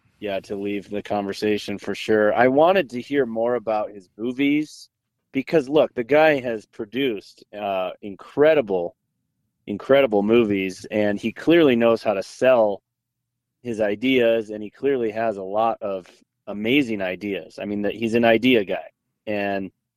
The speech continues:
I will say that as much as his ego was bugging me, I do think that he's trying to, he claims that he's, you know, going to a therapist, and,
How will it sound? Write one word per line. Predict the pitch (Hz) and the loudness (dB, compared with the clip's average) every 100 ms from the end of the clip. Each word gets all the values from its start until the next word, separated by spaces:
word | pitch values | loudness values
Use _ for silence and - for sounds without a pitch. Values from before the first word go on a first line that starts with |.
| _ _ _ _ _ | _ _ _ _ _
I | 110 110 | 0 2
will | 123 147 | 4 2
say | 139 - 131 123 117 | 0 -4 -2 -2 -2
that | 117 117 | -2 -2
as | 113 104 | -6 -6
much | 123 139 143 | -2 -2 -4
as | 117 | -10
his | 123 107 | -12 -12
ego | 127 131 123 123 117 | -6 -4 0 2 2
was | 110 98 | 0 -4
bugging | - 113 127 131 135 135 _ | 0 2 2 -2 -2 -6 _
me, | 127 135 143 151 | -2 2 2 0
I | 117 113 - | 0 -2 -2
do | 123 131 | -4 -4
think | - 127 120 113 _ | -4 -4 -4 -6 _
that | 107 98 | -4 -4
he's | 107 98 | -10 -18
trying | - 110 107 107 104 - | -4 -2 0 -2 -4 -8
to, | 107 101 101 95 - _ _ _ _ | -4 -2 -2 -6 -10 _ _ _ _
he | 113 | -10
claims | - 151 185 156 127 104 | 2 4 6 6 4 4
that | 113 101 | 2 2
he's, | 113 110 98 | -2 -2 -4
you | 117 104 | -6 -4
know, | 95 | -2
going | 104 104 110 | -2 0 2
to | |
a | 113 | 0
therapist, | - 110 104 110 104 101 - | 2 2 2 0 -2 -2 -6
and, | 101 95 | -10 -10